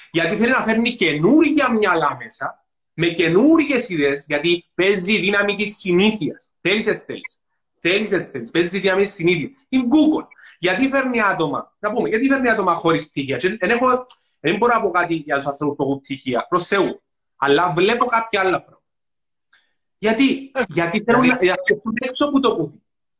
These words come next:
Speaker 2: Ναι, φίλε, και, και όχι μόνο, και, και, και που εν έχει πτυχίο, εν κάποιος όμως ο οποίος αφοσιώθηκε τόσο πολλά σε κάτι, γιατί εκείνο θέλει να κάνει, που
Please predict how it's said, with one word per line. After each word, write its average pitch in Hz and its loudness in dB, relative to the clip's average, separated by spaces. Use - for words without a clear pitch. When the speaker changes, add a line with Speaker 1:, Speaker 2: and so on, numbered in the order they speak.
Speaker 2:
Ναι, 214 -8
φίλε, 165 -6
και, 147 -6
και 135 -6
όχι 226 -2
μόνο, 196 -6
και, 151 -6
και, 147 -10
και 160 -2
που 165 -4
εν 156 -6
έχει - -4
πτυχίο, 110 -8
εν 131 -14
κάποιος 175 -4
όμως 220 -8
ο 233 -6
οποίος 185 -4
αφοσιώθηκε 151 -6
τόσο 170 -6
πολλά 220 -2
σε 185 -6
κάτι, 135 -6
γιατί 139 -4
εκείνο 190 -4
θέλει 190 -4
να 143 -4
κάνει, 117 -6
που 196 -8